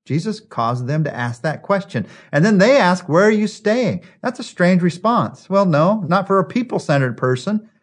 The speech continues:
They were saying, "We want to get to know you. That's what we want." So Jesus invites them, "Come and see. Come and see where I'm staying." He, he spent the day with them, and they got to know him.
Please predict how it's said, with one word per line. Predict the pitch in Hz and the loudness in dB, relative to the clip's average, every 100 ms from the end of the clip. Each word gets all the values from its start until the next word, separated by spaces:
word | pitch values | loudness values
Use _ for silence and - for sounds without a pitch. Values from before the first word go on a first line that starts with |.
| _ | _
They | - | 0
were | 196 | 2
saying, | 208 226 226 | 2 0 0
"We | 170 | 2
want | 226 277 | 2 2
to | |
get | 233 - | 0 -2
to | |
know | 202 247 302 | 0 2 2
you. | 233 98 - _ _ _ _ | 0 -4 -10 _ _ _ _
That's | 240 | -4
what | 294 208 | 0 0
we | 127 | 2
want." | 139 269 254 - _ _ _ _ _ _ | 4 2 2 -4 _ _ _ _ _ _
So | _ 139 | _ -6
Jesus | 120 127 165 156 | -4 -2 -2 -2
invites | 156 143 143 143 | 0 0 -2 -4
them, | 127 127 | -6 -6
"Come | - 127 | -6 -4
and | 123 | -4
see. | 117 107 95 - _ _ | -6 -10 -12 -16 _ _
Come | 175 | -2
and | 190 | -2
see | 196 180 | -2 -2
where | 143 | 0
I'm | 117 | -2
staying." | 107 117 113 117 | -4 -6 -6 -4
He, | 160 | -6
he | 208 | -6
spent | 160 262 262 | -4 -2 -2
the | - | -4
day | 139 120 | -4 -4
with | 127 113 - | -4 -6 -14
them, | - _ _ _ _ _ _ _ _ _ | -20 _ _ _ _ _ _ _ _ _
and | - | -10
they | 117 | -6
got | 131 135 | -4 -4
to | 107 | -6
know | 101 92 | -8 -10
him. | 92 | -16